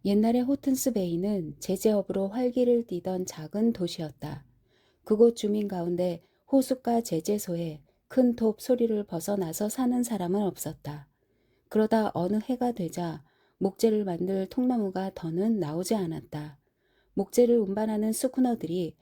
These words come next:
만으로 들어오더니 제재소에서 잘라 야적장에 쌓아놓은 것을 실었다.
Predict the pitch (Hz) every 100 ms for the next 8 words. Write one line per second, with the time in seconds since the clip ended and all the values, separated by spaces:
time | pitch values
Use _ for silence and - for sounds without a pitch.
0 | _ _ 175 185 202 190 175 - 190 190
1 | 165 160 160 208 254 _ _ _ - 190
2 | 208 202 190 170 196 185 175 - 160 175
3 | 170 - 160 170 208 - 170 175 190 185
4 | 233 233 226 165 180 208 170 156 214 220
5 | - - 214 - 139 135